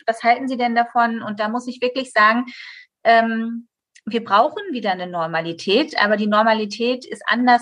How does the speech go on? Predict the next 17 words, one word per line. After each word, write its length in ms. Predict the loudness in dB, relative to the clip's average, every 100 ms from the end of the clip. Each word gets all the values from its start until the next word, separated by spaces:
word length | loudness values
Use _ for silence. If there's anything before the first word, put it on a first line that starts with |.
| 2
als 180 | -2 -2
zweitausendneunzehn. 1040 | -4 -2 -4 -6 -2 -2 -2 -10 -12 -8
Und 160 | 0 2
das 320 | 2 -2 -16 -8
muss 440 | -2 2 2 2
die 100 | 0
Menschheit 460 | 0 2 4 2 2
irgendwie 260 | -6 -6
verstehen. 580 | -6 -4 -2 0 2 2 -2 -12 -14 -8 2
Und, 420 | 4 4 2 0 0
ähm, 540 | 2 4 2 -4 -8 -10
letztendlich 640 | -6 -4 0 0 0 -2
sind 180 | -2 2
wir 160 | 2 2
alle 240 | 0 -2
selbst 480 | 0 0 0 -8 -12
gefragt, 920 | -12 -10 -2 0 2 0 -4 -20 -20